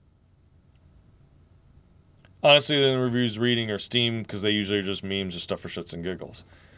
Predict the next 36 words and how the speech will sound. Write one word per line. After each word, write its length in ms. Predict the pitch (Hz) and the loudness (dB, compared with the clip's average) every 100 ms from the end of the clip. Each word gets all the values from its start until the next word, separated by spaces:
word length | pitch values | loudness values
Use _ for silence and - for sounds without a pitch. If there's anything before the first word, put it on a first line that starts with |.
| - - - - - - _ | -20 -20 -20 -20 -20 -20 _
See, 160 | - - | 0 4
but 120 | 208 | 6
again, 320 | 185 220 139 | 8 6 4
but 100 | 104 | 2
then, 360 | 135 139 143 143 - _ | 2 2 0 -8 -16 _
like, 300 | 135 127 - _ _ | 0 2 -2 _ _
what 180 | 120 156 | 0 0
if 100 | 170 | 4
you're 140 | 180 | 4
a 60 | 160 | 2
parent, 500 | - 127 98 - - _ _ _ _ | -2 -2 -4 -8 -20 _ _ _ _
and 120 | 110 113 | -8 -6
you're 100 | 107 | 0
trying 420 | 135 123 123 120 | 4 6 4 0
to 420 | - 117 110 101 | 0 0 0 -4
go, 260 | - 107 101 | 0 2 4
"Look, 280 | 104 95 - - | 2 0 -4 -4
I 140 | 101 104 | -2 -2
can 160 | 107 | 2
buy, 260 | 101 104 104 | 6 6 4
I 60 | |
can 140 | 101 107 | -2 -6
afford 340 | - 107 104 | -4 -2 -2
one 260 | 92 107 107 | 0 -2 0
game 220 | 98 95 | -2 -2
for 120 | 90 | -6
my 120 | 92 | -8
child, 520 | 85 - 82 80 - - _ | -6 -6 -4 -6 -10 -18 _
and 100 | 104 | -6
I 80 | 98 | -2
know 160 | 98 | 0
he 80 | 104 | 2
wants 300 | 98 98 95 | 2 0 -2
these 260 | - 98 - | -6 -6 -6
three 260 | 87 95 | -6 -4
games. 480 | 87 82 80 - - | -4 -8 -10 -16 -20